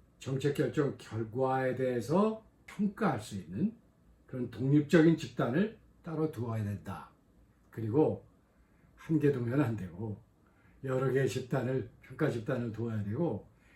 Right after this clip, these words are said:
그 집단들의 지도자들을 따로 또, 어, 두어야 된다. 이런 얘기죠. 쉬운 일은 아닐 것 같습니다만 특히 아주 폐쇄적인 모습을 띠고 있는 정책 결정, 어, 집단의 경우,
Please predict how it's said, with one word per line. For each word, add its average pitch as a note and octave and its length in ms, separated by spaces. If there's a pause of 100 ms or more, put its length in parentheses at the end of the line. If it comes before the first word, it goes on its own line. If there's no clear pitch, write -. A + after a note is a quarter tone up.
(160)
그 C#3+ 220
집단들의 C3+ 800 (440)
지도자들을 B2 880 (340)
따로 D3 380
또, E3 380 (440)
어, G#2+ 280
두어야 A#2 320
된다. F#2+ 520
이런 D3 220
얘기죠. G2+ 400 (160)
쉬운 C#3+ 800
일은 D3 260
아닐 A2 240
것 A#2+ 160
같습니다만 G#2+ 720 (360)
특히 - 500
아주 C3 440
폐쇄적인 E3+ 1500
모습을 B2 440
띠고 A2+ 260
있는 A2+ 240
정책 A#2+ 320
결정, G#2+ 420 (720)
어, A2+ 360
집단의 A2+ 440
경우, G#2+ 440